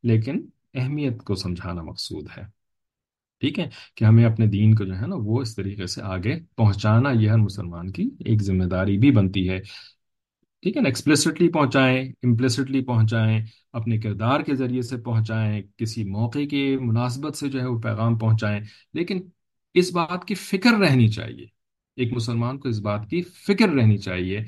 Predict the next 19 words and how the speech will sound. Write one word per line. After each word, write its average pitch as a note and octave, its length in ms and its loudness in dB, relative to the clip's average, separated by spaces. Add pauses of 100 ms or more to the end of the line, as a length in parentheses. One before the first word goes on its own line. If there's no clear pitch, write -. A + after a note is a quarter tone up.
(280)
कि C#3+ 80 0
वो C3+ 200 2
दावत A#2 500 2
और C3 140 -4
तबलीग G#2+ 400 -2
का G#2+ 120 -2
काम G#2+ 360 -2 (500)
करता A2+ 360 -2
रहे। - 300 -16 (840)
ठीक F#3+ 140 -4
है G#3+ 60 -2
ना, F#3+ 220 -4 (120)
तो D3+ 540 2 (240)
जिस्ट A2 560 2
को D#3+ 100 2
समझना, G#2 600 2 (300)
मकसद D3 540 4
को A#2 120 -4
समझना, F2 600 -8